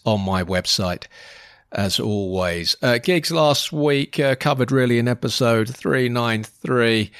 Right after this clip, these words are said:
Uh, uplifted really by the Pimlico gig on Tuesday. I needed that because Tuesdays are very difficult for me, so that gig went really well.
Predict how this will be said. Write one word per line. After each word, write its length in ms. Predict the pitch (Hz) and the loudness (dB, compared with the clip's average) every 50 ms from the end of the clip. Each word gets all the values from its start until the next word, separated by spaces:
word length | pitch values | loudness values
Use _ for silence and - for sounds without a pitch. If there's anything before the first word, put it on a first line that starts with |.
| - - - - - - - - - _ _ _ _ 427 403 | -20 -20 -20 -20 -20 -20 -20 -20 -20 _ _ _ _ -12 -8
Uh, 360 | 254 - - - 69 76 - - - | -6 -4 -2 -2 -2 -2 -4 -2 -2
uplifted 680 | - - - - 180 165 - - - 160 151 143 - | -2 -2 0 0 0 0 0 0 0 0 0 0 2
really 300 | 156 147 143 139 131 127 | 2 2 4 4 2 2
by 320 | 123 - 143 127 123 123 | 2 2 2 2 2 2
the 80 | 117 120 | 0 0
Pimlico 500 | - - 139 127 123 117 - 127 120 120 | -2 -2 -2 -2 -2 -2 0 0 0 -2
gig 300 | 110 - 131 120 117 107 | -2 0 0 0 2 0
on 140 | 110 107 107 | 0 -2 -2
Tuesday. 520 | - - 123 110 107 104 - 117 107 107 | -2 -2 0 0 0 0 0 0 0 0
I 60 | 107 | 0
needed 300 | 107 107 107 98 98 92 | 0 0 0 0 -2 -2
that 180 | 104 101 92 - | -2 -2 -2 -4
because 220 | 101 - 98 92 | -6 -6 -8 -6
Tuesdays 520 | - - 110 98 95 92 104 98 95 87 95 | -4 -4 -2 -2 -2 -2 -2 -2 -2 -2 -4
are 40 | |
very 240 | 87 95 95 90 87 | -6 -4 -6 -6 -4
difficult 420 | - 95 87 - - - 90 82 - | -4 -6 -6 -6 -6 -8 -8 -6 -6
for 100 | - 92 | -6 -6
me, 160 | 90 90 90 | -6 -6 -4
so 160 | 87 - 98 | -4 -4 -4
that 260 | 92 92 90 - - | -2 -2 -4 -4 -6
gig 280 | - 95 90 90 82 - - | -6 -6 -6 -6 -6 -8 -8
went 200 | 92 85 90 - | -8 -6 -6 -6
really 420 | - 95 92 87 85 85 82 85 - | -6 -6 -4 -4 -4 -6 -6 -8 -6
well. 400 | - 92 90 87 87 87 85 85 | -4 -4 -2 -2 -2 -4 -6 -8